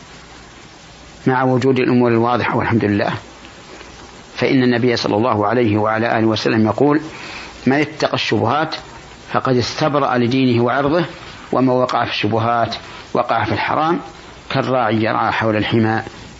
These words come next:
يوشك أن يقع فيه". نسأل الله تعالى أن يحمينا وإخواننا المسلمين من كل سوء ومكروه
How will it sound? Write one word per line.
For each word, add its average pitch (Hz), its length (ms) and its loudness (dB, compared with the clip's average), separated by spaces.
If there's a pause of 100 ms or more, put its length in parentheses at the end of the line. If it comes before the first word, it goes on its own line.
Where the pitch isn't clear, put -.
يوشك 117 500 0
أن 107 260 2
يقع 104 360 0
فيه". 113 340 0 (720)
نسأل - 280 0
الله 117 360 2
تعالى 117 400 0
أن 113 100 2
يحمينا 113 420 0
وإخواننا 110 540 0
المسلمين 110 720 2 (500)
من 123 140 4
كل 120 360 2
سوء 120 320 0
ومكروه 113 640 2